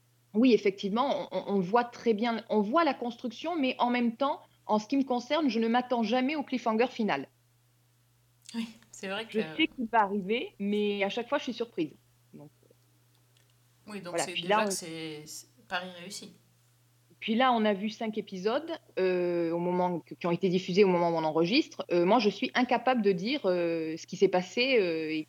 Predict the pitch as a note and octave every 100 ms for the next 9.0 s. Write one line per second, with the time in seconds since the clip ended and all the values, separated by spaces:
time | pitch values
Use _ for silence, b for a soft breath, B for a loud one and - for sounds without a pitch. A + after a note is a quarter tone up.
0 | - B3+ C4 F#3+ F3+ F#3+ F#3 F#3+ G3+ A#3+
1 | A3+ F3 F#3 F#3+ D3 - _ _ _ _
2 | _ B B B D3 A#3+ A#3+ A3+ G3+ G#3+
3 | G#3 G3 F#3+ F#3+ F#3+ G3 F#3+ F3+ - F#3+
4 | E3+ B B B _ - F#3+ - _ _
5 | - - - A3+ A3 G3+ G3+ G3 F#3+ F#3
6 | F3 E3+ C#3+ - - _ - C4+ D4 C#4+
7 | A#3 B3 D#4 D4+ D4 - _ - C#4+ D4+
8 | C4 A3+ G#3+ G#3+ A3+ B3 A3+ G#3 G3 F#3+